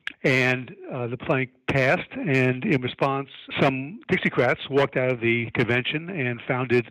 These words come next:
the States' Rights Party, uh, which was dedicated to keeping the Jim Crow order, uh, intact. And, uh, so he was, he was a hero not just of, uh, New Deal and later on, uh, uh, New Frontier, Great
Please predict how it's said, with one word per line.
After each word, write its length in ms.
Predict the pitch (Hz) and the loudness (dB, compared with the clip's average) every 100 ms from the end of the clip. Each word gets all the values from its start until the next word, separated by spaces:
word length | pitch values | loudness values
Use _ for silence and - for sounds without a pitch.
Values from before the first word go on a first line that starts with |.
| - | -4
the 100 | 113 | -2
States' 300 | 156 131 135 | -2 -2 0
Rights 260 | 135 156 - | 0 0 -2
Party, 400 | 127 120 139 156 | -4 -4 -8 -8
uh, 180 | 160 120 | -6 -4
which 200 | 120 113 - | -4 -6 -4
was 160 | 120 110 - - - - - | -2 -2 -6 -14 -20 -8 0
dedicated 500 | 131 123 139 113 - | 2 2 0 0 -2
to 160 | 131 113 | -6 -6
keeping 400 | - 208 135 107 | -2 -2 -2 -8
the 60 | 107 | -12
Jim 200 | - 117 | -8 -8
Crow 220 | - 120 | -4 -4
order, 320 | 120 120 - 135 160 | -2 -6 -8 -8 -4
uh, 120 | 123 | -4
intact. 540 | 131 - 160 135 - - - - | -2 0 0 0 -4 -6 -4 0
And, 280 | 127 123 | 2 4
uh, 140 | 127 123 - | 4 2 2
so 80 | 170 | -2
he 140 | 233 | 0
was, 140 | 190 156 - - - - - - | -4 -6 -12 -20 -20 -20 -20 -10
he 120 | - | 2
was 100 | 208 180 | 4 4
a 40 | |
hero 300 | 151 190 165 | 4 6 4
not 200 | 151 156 | 4 0
just 280 | - 151 - | 2 0 2
of, 120 | 139 117 | 0 2
uh, 220 | 123 120 101 | 2 2 0
New 260 | 117 131 | -4 -4
Deal 400 | 135 131 127 123 120 - - | 2 4 6 4 -2 -10 -10
and 160 | 147 | -4
later 240 | 117 117 117 | 0 2 2
on, 300 | 117 117 120 | 2 0 2
uh, 520 | 117 117 120 131 190 | 0 2 -2 -4 -2
uh, 220 | 123 120 123 | 0 0 -2
New 500 | 123 139 160 170 147 | -8 -10 -8 -4 0
Frontier, 340 | 143 120 151 117 | 0 2 0 2
Great 180 | 123 | 2